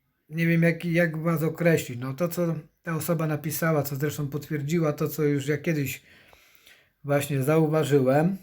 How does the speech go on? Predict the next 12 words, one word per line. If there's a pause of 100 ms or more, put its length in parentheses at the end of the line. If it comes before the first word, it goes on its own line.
(420)
tylko
nie
miałem,
jak
to
się
mówi,
dowodów
na
to.
Proszę
bardzo,